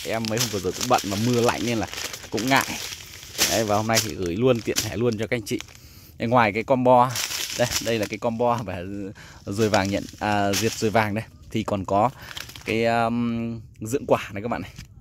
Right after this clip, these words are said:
và hai là bệnh này. Đó, đặc trị bệnh. Thì cái, ờ, riêng cái trị bệnh này các bạn nhé. Trị bệnh này thì, ờ, những cái đợt vừa rồi, những cái đợt năm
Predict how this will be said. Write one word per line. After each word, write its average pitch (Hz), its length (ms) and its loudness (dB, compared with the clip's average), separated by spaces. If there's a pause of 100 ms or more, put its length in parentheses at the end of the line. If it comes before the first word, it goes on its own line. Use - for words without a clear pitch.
(420)
và 104 120 0
hai 113 220 0
là 92 60 0
bệnh 120 220 4
này. 110 160 -4 (1400)
Đó, 101 300 -2
đặc - 200 -8
trị - 100 -6
bệnh. 117 180 0 (320)
Thì - 100 -8
cái, 143 320 4
ờ, 131 280 4
riêng 131 200 4
cái 139 120 2 (100)
trị 117 140 -8
bệnh 113 220 4
này 117 100 -2
các 131 60 -4
bạn 113 160 0
nhé. 139 100 -2 (500)
Trị 131 100 -4
bệnh 110 200 2
này 117 120 -2
thì, 110 240 -2
ờ, 107 160 -2 (320)
những 113 220 -6
cái 147 100 0 (160)
đợt 123 140 4 (560)
vừa 113 160 4
rồi, 107 240 2
những 110 120 -4
cái 139 160 0
đợt 104 160 0
năm 127 800 -4